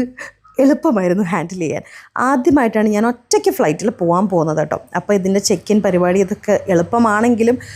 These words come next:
അയ്യോ കണ്ണമ്മോനില്ലല്ലോ അങ്ങനത്തെ മൂഡ് മാറി. പിന്നല്ല,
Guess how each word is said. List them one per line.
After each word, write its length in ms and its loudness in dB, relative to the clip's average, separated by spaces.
അയ്യോ 260 4
കണ്ണമ്മോനില്ലല്ലോ 960 2
അങ്ങനത്തെ 580 4
മൂഡ് 300 4
മാറി. 220 0
പിന്നല്ല, 640 2